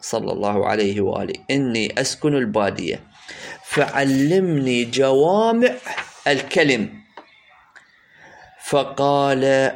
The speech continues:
"آمرك ألا تغضب". فأعاد عليه الأعرابي المسألة ثلاث مرات حتى رجع الرجل إلى نفسه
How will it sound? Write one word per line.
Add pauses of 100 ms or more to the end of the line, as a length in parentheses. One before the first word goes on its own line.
(100)
"آمرك
ألا
تغضب". (920)
فأعاد
عليه
الأعرابي (180)
المسألة
ثلاث
مرات (720)
حتى
رجع
الرجل
إلى
نفسه